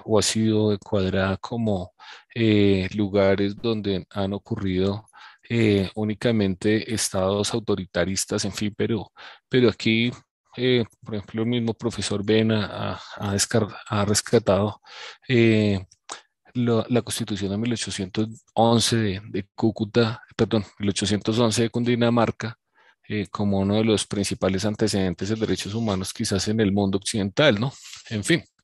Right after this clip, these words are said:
Y, eh, eh, yo diría que, que sí, que, que el neoconstitucionalismo latinoamericano valdría pensarlos en ese sentido, como la reivindicación de la producción,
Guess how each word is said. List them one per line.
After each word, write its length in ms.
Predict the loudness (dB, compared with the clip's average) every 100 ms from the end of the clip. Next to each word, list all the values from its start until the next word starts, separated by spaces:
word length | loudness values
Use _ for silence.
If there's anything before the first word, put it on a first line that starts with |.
| _ -20 -20 -18 -14
Y, 560 | 2 4 8 8 6 2 -4 -12 -14 -16 -18 -20 -12 -12 _ _ _ _ _ _ _
eh, 160 | -6 -6 -4 -8 -8 -8 -6
eh, 260 | -4 -4 -6 _ _ _ _ 0
yo 140 | 4
diría 360 | 6 6 4 4
que, 320 | 2 0 0 -2
que 140 | -4
sí, 260 | 0 -2 -2
que, 360 | -4 -4 -4 -10 -16
que 120 | -6
el 80 | -2
neoconstitucionalismo 1000 | -2 -4 -8 -10 -4 0 0 0 -2 0
latinoamericano 720 | 0 0 0 0 -2 -4 -2
valdría 320 | 0 2 2
pensarlos 560 | 2 0 0 -2 -2 -6
en 100 | -4
ese 160 | -4 -4
sentido, 460 | -6 -8 -8 -10 -10 -20 -20 -20 _
como 200 | 2 4
la 140 | 4
reivindicación 680 | 4 2 0 -2 0 0 0
de 100 | 0
la 80 | 0
producción, 680 | 0 -2 -4 -4 -6 -6